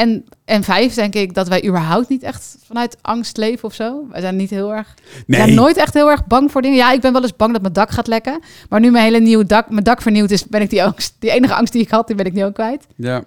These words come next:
Speaker 1: Maar als ze het toch spannend vindt om te gaan te beleggen, te gaan beleggen, bijvoorbeeld voor haar kind, dan kan ze het gewoon combineren. Dan kan je ook zeggen, ik doe het één, ik spaar een deel en ik beleg het deel, zodat je niet alles kwijt bent. En bovendien, wil je al je, je hele inleg kwijtraken, dan zijn er eigenlijk een paar opties. Of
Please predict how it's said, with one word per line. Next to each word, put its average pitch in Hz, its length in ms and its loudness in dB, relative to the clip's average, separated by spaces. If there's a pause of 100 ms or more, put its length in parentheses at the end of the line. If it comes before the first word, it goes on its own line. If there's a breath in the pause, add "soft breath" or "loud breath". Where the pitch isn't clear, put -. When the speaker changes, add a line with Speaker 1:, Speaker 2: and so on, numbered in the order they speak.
(280)
Speaker 1:
Maar - 140 0
als 254 140 4
ze 262 60 2
het 254 80 -2
toch 277 120 -2
spannend 269 320 0
vindt 233 160 -4
om 220 80 -4
te - 80 -10
gaan 202 120 -2
te 180 80 -10
beleggen, 196 580 -2
te - 80 -18
gaan 196 180 -2
beleggen, 190 420 -2
bijvoorbeeld 202 320 -6
voor 180 100 -6
haar 170 100 -2
kind, 160 260 -6
dan 180 80 -8
kan 247 100 -2
ze 226 60 -4
het - 100 -12
gewoon 233 120 -2
combineren. 233 440 0
Dan 135 120 -6
kan 202 120 -2
je 190 60 -2
ook - 60 -8
zeggen, 196 200 -6
ik 175 60 -8
doe 190 80 -2
het 185 120 -6
één, 190 340 -2 (280 soft breath)
ik 202 120 -10
spaar 233 240 2
een 214 80 4
deel 202 140 4
en 196 120 2
ik 180 80 0
beleg 208 260 2
het 208 140 -2
deel, 156 320 -6
zodat 190 200 -4
je 214 60 0
niet 214 300 4
alles 233 240 0
kwijt 143 280 -4
bent. 117 280 -8 (400 soft breath)
En 196 100 -4
bovendien, 208 460 2
wil 202 120 2
je 233 160 4 (120)
al 269 180 4
je, 277 280 2
je 208 80 0
hele 294 260 2
inleg 220 320 -2
kwijtraken, 262 640 0
dan 208 120 0
zijn - 580 -6
er - 60 0
eigenlijk - 220 -4
een 254 60 0
paar 262 100 0
opties. 247 380 -2
Of - 140 -4